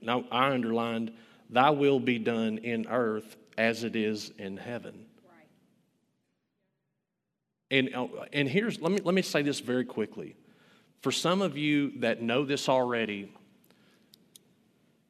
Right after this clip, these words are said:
Speaker 1: I want you to understand we don't need to just assume everyone knows.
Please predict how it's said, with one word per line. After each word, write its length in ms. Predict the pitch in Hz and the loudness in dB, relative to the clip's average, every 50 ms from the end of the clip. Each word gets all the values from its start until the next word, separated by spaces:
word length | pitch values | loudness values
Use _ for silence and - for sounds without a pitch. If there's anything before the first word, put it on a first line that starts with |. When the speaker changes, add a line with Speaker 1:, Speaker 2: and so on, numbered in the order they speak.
| _ _ _ _ _ _ _ _ _ _ _ _ _ _ _ _ _ _ _ _ _ _ - | _ _ _ _ _ _ _ _ _ _ _ _ _ _ _ _ _ _ _ _ _ _ 2
Speaker 1:
I 80 | 123 | 2
want 240 | 143 156 170 160 - | 4 4 2 2 0
you 80 | 156 139 | 0 2
to 80 | 135 | 2
understand 640 | 123 139 143 135 131 123 - - 139 139 135 127 117 | 2 0 0 0 -2 -2 -2 -2 -2 -2 -2 -2 -2
we 180 | 113 135 151 175 | 0 0 0 2
don't 220 | 165 160 147 123 | 2 0 0 0
need 220 | 135 139 139 135 123 | -2 -2 -2 -2 -2
to 40 | 120 | -2
just 280 | 110 123 120 - - | -2 -4 -4 -4 -6
assume 400 | - - - 139 127 127 120 113 - | -6 -4 -4 -2 -2 -2 -2 -2 -2
everyone 500 | 113 120 110 110 107 104 104 101 101 101 | -2 -2 -2 -4 -6 -6 -6 -6 -6 -6
knows. 440 | 101 98 98 104 - - - - | -8 -8 -8 -10 -12 -12 -12 -12